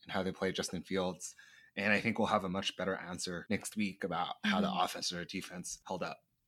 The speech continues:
Speaker 1: So a little bit on week three. And our visit to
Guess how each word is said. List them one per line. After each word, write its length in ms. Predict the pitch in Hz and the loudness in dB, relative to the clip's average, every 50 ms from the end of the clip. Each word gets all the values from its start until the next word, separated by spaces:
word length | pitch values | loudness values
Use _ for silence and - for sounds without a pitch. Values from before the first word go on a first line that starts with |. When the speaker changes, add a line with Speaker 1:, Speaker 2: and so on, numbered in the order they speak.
| _ _ _ _ _ | _ _ _ _ _
Speaker 1:
So 120 | - - 185 | 8 10 12
a 40 | 185 | 12
little 140 | 214 214 | 12 12
bit 120 | 233 220 214 | 12 12 12
on 200 | 202 185 175 156 | 12 12 12 10
week 220 | 160 165 139 - - - - | 8 6 4 2 -4 2 6
three. 340 | 147 123 120 123 131 127 127 - - - - _ _ - - | 8 10 10 10 8 8 4 0 -8 -14 -20 _ _ -2 2
And 400 | 110 107 110 107 107 107 107 104 | 4 6 8 8 8 8 8 8
our 180 | 117 110 113 110 | 10 10 10 8
visit 540 | 104 113 107 92 113 110 120 - - - - | 8 8 6 8 10 8 8 6 4 -4 -4
to 500 | - 110 107 101 101 101 98 98 101 | 0 2 4 4 4 2 2 0 -2